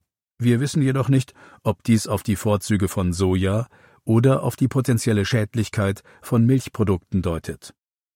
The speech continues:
Eine Studie im Iran versuchte, diese Frage zu beantworten.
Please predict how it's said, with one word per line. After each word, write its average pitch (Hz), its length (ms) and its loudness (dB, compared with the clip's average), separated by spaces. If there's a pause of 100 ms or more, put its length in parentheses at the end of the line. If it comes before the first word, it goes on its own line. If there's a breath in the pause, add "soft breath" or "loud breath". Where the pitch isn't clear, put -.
(720)
Eine 131 200 4
Studie 143 420 2
im - 280 2
Iran 98 640 2 (240 loud breath)
versuchte, 120 440 2
diese 107 220 2
Frage 87 380 -2
zu - 120 -4
beantworten. 95 720 -6